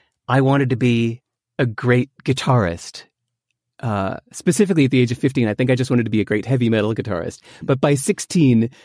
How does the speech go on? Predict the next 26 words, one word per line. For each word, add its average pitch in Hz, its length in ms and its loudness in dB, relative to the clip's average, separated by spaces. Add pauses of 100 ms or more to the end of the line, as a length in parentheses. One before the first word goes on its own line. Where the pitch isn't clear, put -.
(140)
it 127 140 -2
had 123 100 2
expanded 117 420 2
into, 110 260 0
I 131 120 0
just 180 180 0
wanted 180 160 2
to 151 80 0
be 127 160 2
a 107 40 -2
great, 113 540 -2 (580)
successful - 680 -2
musician 82 760 -4 (300)
by 123 160 2
my 120 200 4
own 117 140 2
definition. 82 460 -4
I 92 80 -2
don't 165 120 0
mean 175 140 2
successful 139 440 -4
with 123 180 -2
money. 127 260 0
I 98 100 -4
just 135 220 -6
mean, 117 360 0